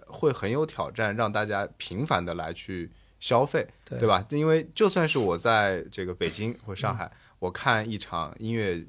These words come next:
Speaker 1: 这个音乐剧，啊，看一场戏剧，看一个电影，其实它也是有一定的频率的，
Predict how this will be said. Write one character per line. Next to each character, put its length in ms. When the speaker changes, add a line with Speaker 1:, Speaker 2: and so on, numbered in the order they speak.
Speaker 1:
这 160
个 80
音 80
乐 160
剧， 280
啊， 120
看 220
一 20
场 240
戏 220
剧， 100
看 180
一 40
个 80
电 200
影， 120
其 120
实 80
它 100
也 140
是 140
有 100
一 60
定 140
的 80
频 220
率 120
的， 160